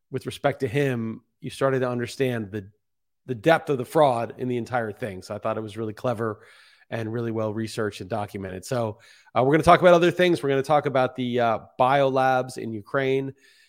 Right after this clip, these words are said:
and what those are, what we know, what we don't know. And again, it'll just be sort of a deeper dive, uh, in a sort of citizen journalism sense, uh, down that rabbit hole, and maybe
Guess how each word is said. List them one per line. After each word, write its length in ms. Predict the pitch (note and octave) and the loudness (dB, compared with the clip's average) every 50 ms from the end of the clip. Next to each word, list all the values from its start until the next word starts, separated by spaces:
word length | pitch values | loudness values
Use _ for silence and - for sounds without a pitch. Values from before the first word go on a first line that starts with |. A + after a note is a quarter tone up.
| _ _ _ | _ _ _
and 180 | - G#2 G#2 G#2 | -10 -8 -6 -4
what 180 | G#2+ A#2+ A#2+ - | -6 -6 -4 -2
those 280 | B2 A#2+ B2+ A2+ A2 | -2 -2 0 0 2
are, 320 | B2 A#2 A2+ A#2 A#2+ A#2 A2 | 2 4 4 4 2 2 0
what 160 | G#2+ G2 G#2+ | -4 -6 -8
we 100 | A2 G#2+ | -8 -8
know, 220 | G#2+ A#2+ A#2+ A#2 | -6 -4 -4 -2
what 160 | A2 G#2 G2 | -2 -4 -4
we 80 | G#2+ A2+ | -6 -6
don't 320 | G#2 B2+ B2+ B2 B2+ A#2+ | -4 -4 -4 -4 -4 -6
know. 380 | A#2 A2 A2 G#2+ G#2+ G#2 G#2 - _ _ _ _ _ _ _ _ _ _ _ | -8 -8 -6 -6 -6 -6 -8 -10 _ _ _ _ _ _ _ _ _ _ _
And 120 | - B2+ | 0 0
again, 180 | C#3 C#3+ D#3+ D#3 | 4 6 6 8
it'll 140 | D3 C#3+ C3+ | 8 6 4
just 260 | B2 D3 C#3+ - - | 2 0 -2 0 -2
be 80 | D3 | -2
sort 160 | C3 - C#3 B2+ | 0 2 0 0
of 80 | B2 | 0
a 60 | B2 | -2
deeper 360 | A2 F#2+ C3+ C3 C3 - B2+ A#2+ | -2 -2 -2 -4 -2 0 -2 0
dive, 640 | A2+ B2+ A#2+ A#2+ A#2 A#2 A2+ A#2 A2+ A2+ A2 - - _ _ _ _ _ _ _ _ _ _ _ _ _ _ _ _ _ | 2 2 4 4 4 4 2 0 -2 -4 -8 -14 -20 _ _ _ _ _ _ _ _ _ _ _ _ _ _ _ _ _
uh, 180 | A2 G#2 G#2 G#2 | -10 -8 -6 -6
in 120 | B2 A#2+ | -6 -6
a 60 | A#2 A2 | -6 -6
sort 240 | - - A#2+ A2 | -4 -4 -4 -4
of 80 | G#2+ G#2 | -4 -6
citizen 460 | - - D3 C3 A#2+ - - A#2+ A2+ | -2 -2 0 0 0 -4 -8 -10 -4
journalism 640 | G#2 B2 B2 A#2+ A#2 A2+ A2+ G#2 A#2 A2 G2+ F#2+ - - _ _ _ _ _ _ _ _ _ _ _ _ | -2 -2 0 0 0 -2 -2 -2 -4 -6 -6 -8 -12 -20 _ _ _ _ _ _ _ _ _ _ _ _
sense, 540 | - - C3+ B2 A#2 A2 G#2 - - - - | -10 -6 -6 -6 -4 -6 -8 -10 -14 -10 -6
uh, 180 | G2+ G2+ G2 G2 | -4 -4 -4 -2
down 240 | G2 A2 A#2 A#2 | -4 -4 -4 -4
that 120 | A2 - - | -6 -6 -6
rabbit 260 | A2+ A2+ A2+ A2 G#2+ | -6 -6 -6 -6 -6
hole, 300 | G#2+ A2 A2 G#2+ G#2+ - - - - _ | -6 -4 -6 -6 -8 -10 -14 -20 -20 _
and 160 | - D3 C#3 C#3 | -4 -2 0 2
maybe 340 | D3 D3+ D#3 D#3+ D#3 D3+ | 2 2 2 2 0 -2